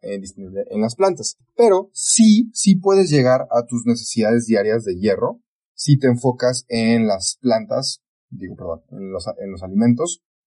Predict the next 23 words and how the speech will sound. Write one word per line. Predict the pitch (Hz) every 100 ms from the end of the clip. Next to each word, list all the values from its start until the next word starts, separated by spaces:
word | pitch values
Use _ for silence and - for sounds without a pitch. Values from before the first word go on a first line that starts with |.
| _
ricos | 120 139 135 120
en | 127
hierro, | 135 120 123
como | 117 110
son | 104 120
las | 113
lentejas, | 104 95 160 - 202 - -
los | - 107 123
frijoles, | 101 165 165 165 - _ _ _
los | 120 120
cereales | 117 120 131
fortificados, | 120 - - 107 - 165 165 160 - _
las | 98 98
nueces, | 147 151 147 147 139 -
las | 98 98
semillas, | 113 147 147 147 - _ _ _ _
la | 104
avena | 101 151 151 220
también | 131 117 120
tiene | 127 120 110 104
mucho | 107 123
hierro, | 110 110 135 - _ _ _ _ _
y | 214 226 226 233 -